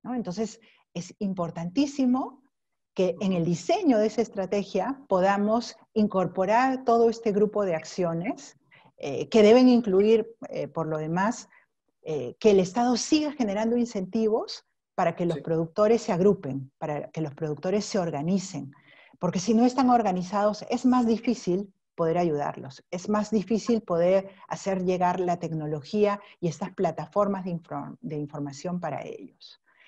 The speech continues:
Speaker 1: Creo que ya se me acabó el tiempo, eh, porque Hugo está haciendo señas, así que yo lo dejaría ahí y atenta a cualquier pregunta que surja en el momento.
Speaker 2: Claro que sí, eh, Gladys, eh,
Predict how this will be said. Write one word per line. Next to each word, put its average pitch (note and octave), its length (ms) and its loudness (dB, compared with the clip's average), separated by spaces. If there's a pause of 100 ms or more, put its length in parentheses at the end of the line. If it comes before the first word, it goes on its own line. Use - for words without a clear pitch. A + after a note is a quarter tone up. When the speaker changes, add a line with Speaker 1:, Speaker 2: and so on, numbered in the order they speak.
(120)
Speaker 1:
Creo G#3+ 120 6
que G#3+ 80 4
ya G#3+ 100 6
se A#3+ 80 2
me A3+ 80 2
acabó F#3 220 0
el G#3 100 0
tiempo, G#3+ 520 2 (440)
eh, F3 200 0
porque F#3 280 2
Hugo G#3 200 10
está G#3 200 0
haciendo G3+ 340 2
señas, G3 440 -4
así F#3+ 240 -4
que F#3 300 0 (220)
yo G#3 400 6
lo G3+ 140 2
dejaría F#3+ 400 4
ahí A#3 380 4 (200)
y E3 380 0 (280)
atenta G#3+ 460 2
a G3 80 2
cualquier G3 320 0
pregunta G3+ 380 2
que F3 100 -10
surja G3+ 540 0
en D#3 160 -6
el D3+ 100 -4
momento. D#3 440 -4 (1160)
Speaker 2:
Claro E3 260 4
que F#3 120 0
sí, D#3+ 340 -2
eh, B2 220 -8
Gladys, D#3 500 0
eh, A#2 400 -12